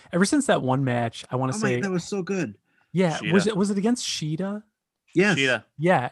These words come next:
Speaker 1: and I remember Jericho was on commentary, and he put that match over so much, and he didn't even have to.
Speaker 3: Yep.
Speaker 1: Like, I could have been
Speaker 2: Right,
Speaker 1: watching it without
Speaker 3: right.
Speaker 1: commentary and still been amazed.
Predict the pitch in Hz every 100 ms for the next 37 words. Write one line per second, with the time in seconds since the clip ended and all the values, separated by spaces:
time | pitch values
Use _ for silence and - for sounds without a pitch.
0 | _ 156 147 156 156 175 170 135 147 165
1 | 165 160 139 131 135 127 - 139 143 139
2 | 123 120 160 202 180 160 147 135 - 135
3 | 123 113 113 110 _ - - 151 127 123
4 | - 143 208 165 226 269 196 131 151 151
5 | - - 113 123 - 135 139 165 196 151
6 | 143 139 135 143 131 120 131 - 127 131
7 | 139 156 147 127 131 120 117 110 110 104
8 | - -